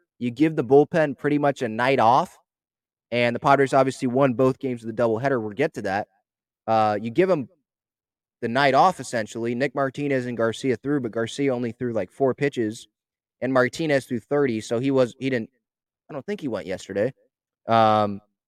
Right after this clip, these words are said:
so it was huge from him. Seven innings, one earned run, didn't walk anyone,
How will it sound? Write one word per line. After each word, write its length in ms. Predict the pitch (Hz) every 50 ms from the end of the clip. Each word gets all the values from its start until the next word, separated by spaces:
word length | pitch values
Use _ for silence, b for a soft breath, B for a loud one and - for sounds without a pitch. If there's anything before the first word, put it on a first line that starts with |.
| _ _ _ _ _ _ _ _ _ _ _ _
so 420 | - - 151 143 135 131 117 113 - _ _ _ _ _ _ _ _ _ _ _ _ _ _ -
it 100 | 165 190
was 140 | 175 151
huge 280 | - 131 196 233 226 196
from 160 | 170 143 113
him. 140 | 98 85 82
Seven 400 | - - - 170 180 185 190 185
innings, 320 | 180 180 190 190 180 147
one 260 | 139 123 131 143 156 170
earned 200 | 170 170 151 143
run, 260 | 151 156 170 165 139
didn't 280 | 110 139 147 156 135
walk 320 | 135 143 147 143 143 - - _ _ _
anyone, 560 | 127 131 147 160 170 180 190 202 208 208 196